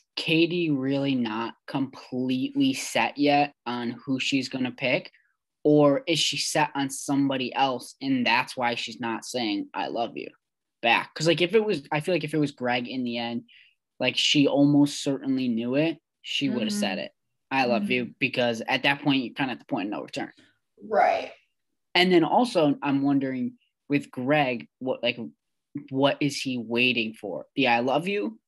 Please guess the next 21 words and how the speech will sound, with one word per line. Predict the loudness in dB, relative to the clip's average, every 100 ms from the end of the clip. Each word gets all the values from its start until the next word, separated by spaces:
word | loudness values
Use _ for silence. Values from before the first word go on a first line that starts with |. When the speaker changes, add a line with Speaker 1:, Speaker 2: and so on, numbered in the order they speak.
| _
Speaker 1:
or | 4 4
for | 2 -2
her | -2 0
to | -2
be | -2
like, | 0 -2 -4 -4
"It's | -4 -4
you. | -2 -2 -2 -4 -10 _ _ _ -6
Let's | -4 0
leave | 0 2
the | -2 -6 -4
show. | -4 -4 -8 _ -6
I'll | -4
tell | -2 0
you | 2
Speaker 2:
Right. | 2 2 -2
Speaker 1:
guys | -8 -12 _ -6
they're | -4
going | -4 -4
home." | -8 -6
Speaker 2:
Right. | -2 0 0 -4